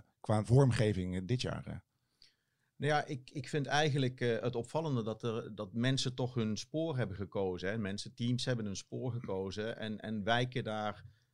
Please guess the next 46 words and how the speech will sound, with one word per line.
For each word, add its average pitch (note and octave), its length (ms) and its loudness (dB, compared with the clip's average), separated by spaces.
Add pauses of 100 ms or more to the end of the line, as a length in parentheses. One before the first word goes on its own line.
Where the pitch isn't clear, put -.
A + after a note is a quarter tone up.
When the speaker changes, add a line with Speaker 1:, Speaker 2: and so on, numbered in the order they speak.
Speaker 2:
heel B2 200 2
beperkt G#2+ 440 -2
van A2 120 -6
af. B2 240 -2
Ik G2 100 -8
vind G2 160 -8
de - 60 -12
grootste A2 360 -2
verandering G2+ 460 -4
zit F#2+ 180 -6
bij, F#2 540 -2
eh, - 140 -6
Aston F#2 240 -4
Martin. F#2 400 -4
Die F#2+ 120 -6
zijn F2+ 220 -6
echt - 420 -10 (260)
richting G#2 540 -2
van F#2+ 180 -4
Red F#2+ 220 -4
Bull A#2+ 160 0
opgeschoven A2+ 540 -4
met G#2 100 -4
de F2+ 80 -6
vorm G2+ 420 0
en F#2 160 -6
de, F2+ 340 -4
de, F2+ 360 -8
de, F2 300 -6 (320)
de - 200 -14
ideeën G#2+ 420 0
achter F#2 260 -2
hun F2+ 100 -4
sidepod. F#2+ 640 -2
Is G#2+ 120 -6
ook G#2 80 -2
niet G2+ 140 -6
zo G2 100 -6
verwonderlijk, F#2+ 480 -6
want F#2+ 120 -8
er E2+ 80 -12
zijn F#2 160 -6
mensen F2+ 280 -8
van F2+ 140 -8
Red F#2 200 -6
Bull F#2 240 -8